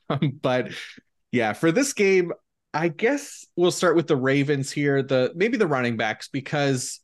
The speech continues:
do, do you have a preference for, for either of these guys? I mean, last game we did see Gus Edwards get more carries, right? Um, but it was Justice Hill who delivered the touchdown, and then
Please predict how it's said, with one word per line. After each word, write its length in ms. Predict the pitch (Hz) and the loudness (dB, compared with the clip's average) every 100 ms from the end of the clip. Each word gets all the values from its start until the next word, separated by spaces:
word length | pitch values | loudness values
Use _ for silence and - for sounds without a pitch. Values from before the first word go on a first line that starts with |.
| - 143 | -12 -8
do, 160 | 160 | -8
do 180 | 165 165 | -2 2
you 120 | 196 | 2
have 260 | 143 202 233 | 0 0 0
a 80 | 220 | -2
preference 640 | - 147 143 156 147 - | 0 -2 0 0 -2 -2
for, 280 | - 143 139 | 0 0 2
for 180 | 147 | 0
either 280 | 139 143 143 | 2 2 2
of 80 | 135 | 2
these 180 | 127 123 | 0 -2
guys? 300 | 127 127 127 | -2 -2 -2
I 40 | |
mean, 300 | 127 127 127 - | -2 -2 -4 -4
last 340 | 135 160 175 170 | -2 -2 -2 0
game 180 | 160 | 2
we 80 | 143 | 2
did 240 | 131 139 139 | 2 -2 -2
see 440 | 151 143 139 139 _ - | 0 0 0 -4 _ -2
Gus 260 | 139 135 | -2 0
Edwards 340 | 127 123 131 - | -2 0 -2 -2
get 200 | 131 - | -4 -2
more 120 | 127 | -4
carries, 560 | - 131 117 123 117 - | -2 2 2 2 -2 -2
right? 280 | 117 139 - | -2 -2 -6
Um, 280 | 120 117 - | -4 -4 -2
but 140 | 123 | -4
it 60 | 123 | 0
was 240 | 123 - - - - | -2 -2 -10 -20 -6
Justice 360 | 156 151 156 143 | -2 -2 0 0
Hill 240 | 151 143 | 0 2
who 100 | 139 | 2
delivered 380 | 135 135 131 127 | 2 2 2 2
the 80 | 127 | -2
touchdown, 640 | - 127 - - 120 117 | -4 -6 -6 -2 0 0
and 160 | 113 110 | -2 0
then 160 | 110 | -2